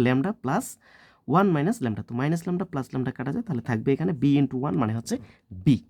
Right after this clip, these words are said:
তার মানে দেখেন, আমরা এখানে লাইন সেগমেন্ট ইউজ করে আমরা ওই এ এক্স ওয়ান equals to বি, অর্থাৎ এই ডান পাকের মানটা আমরা নিয়ে আসতে পারছি। তার মানে আমরা উত্তল সেটের দিকে আমরা ধাবিত হচ্ছি।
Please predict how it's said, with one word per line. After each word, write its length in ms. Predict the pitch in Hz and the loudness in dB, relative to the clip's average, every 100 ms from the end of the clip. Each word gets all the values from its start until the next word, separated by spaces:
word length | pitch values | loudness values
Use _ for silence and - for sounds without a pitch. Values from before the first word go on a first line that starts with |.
| _ _ - | _ _ -8
তার 80 | 220 | -2
মানে 100 | 180 165 | 0 0
দেখেন, 200 | 165 302 - _ _ - - | 0 -4 -6 _ _ -20 -2
আমরা 120 | 160 196 | 2 4
এখানে 140 | 214 147 | 4 2
লাইন 140 | 147 151 | 2 2
সেগমেন্ট 300 | 196 185 226 226 131 | 0 2 0 0 -2
ইউজ 160 | 135 143 - | -2 -2 -2
করে 160 | 156 214 - _ _ - | 0 -2 -6 _ _ -2
আমরা 180 | 147 185 - _ _ - | 0 0 -4 _ _ 2
ওই 100 | 214 226 214 190 - _ - 156 | 4 6 4 2 -2 _ 0 2
এ 20 | - | 4
এক্স 140 | 214 - 202 | 2 2 2
ওয়ান 140 | 202 - | 2 0
equals 260 | 175 185 180 | 0 0 0
to 40 | 165 127 | -4 0
বি, 80 | 139 151 | 0 0
অর্থাৎ 200 | - - 185 | -4 -6 -2
এই 60 | 139 107 | -2 0
ডান 160 | 160 180 | 0 0
পাকের 260 | 202 214 220 - _ _ _ 113 | -2 -4 -4 -6 _ _ _ 0
মানটা 200 | 127 120 | 2 4
আমরা 120 | 175 190 | 2 4
নিয়ে 100 | 110 | 2
আসতে 120 | - 80 | 0 -10
পারছি। 180 | - - - _ - | -12 -14 -18 _ -2
তার 100 | 240 | 0
মানে 120 | 175 - 123 | 0 -2 -4
আমরা 200 | 135 156 226 - - - 160 | 0 0 0 -8 -14 -2 -2
উত্তল 260 | - 190 180 | 0 -2 -2
সেটের 200 | 165 180 170 | -4 -4 -4
দিকে 120 | 175 185 | -4 -2
আমরা 100 | 139 | 0
ধাবিত 180 | 135 170 143 | 0 2 0
হচ্ছি। 160 | - | -2